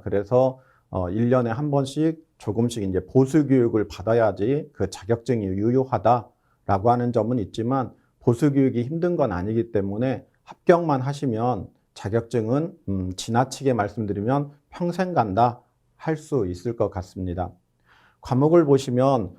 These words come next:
모두 세 개 과목인데 수출입 실무, 국제무역 규칙, 그리고 신용 외환 관련 여친, 이렇게 세 개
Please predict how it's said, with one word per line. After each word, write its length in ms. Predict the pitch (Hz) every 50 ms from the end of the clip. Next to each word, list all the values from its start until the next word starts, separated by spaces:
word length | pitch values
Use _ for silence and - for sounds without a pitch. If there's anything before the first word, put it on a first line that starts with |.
| _ -
모두 380 | - 101 107 98 110 107 107
세 180 | 104 - 165 160
개 140 | 170 170 156
과목인데 880 | 147 131 120 107 101 98 98 95 92 92 101 113 131 151 156 156 - _ -
수출입 480 | - - - - - 160 131 135 131
실무, 580 | 131 - - 156 156 151 151 160 175 185 220 - _ _ _ _ _ _ _
국제무역 600 | - - 110 - - 135 123 123 113 110 104 -
규칙, 520 | - 120 - - - 175 175 175 175 - _ _ _
그리고 380 | - - 190 196 185 190 185 190
신용 500 | 190 - - 160 160 156 151 147 139 - -
외환 360 | - 107 113 117 135 135 135
관련 360 | 120 117 107 104 101 95 92
여친, 400 | 95 92 92 - - 101 87 80 82
이렇게 300 | 98 107 104 - 104 95
세 180 | - - 165
개 640 | 156 - 160 147 139 135 123 113 104 92 78 -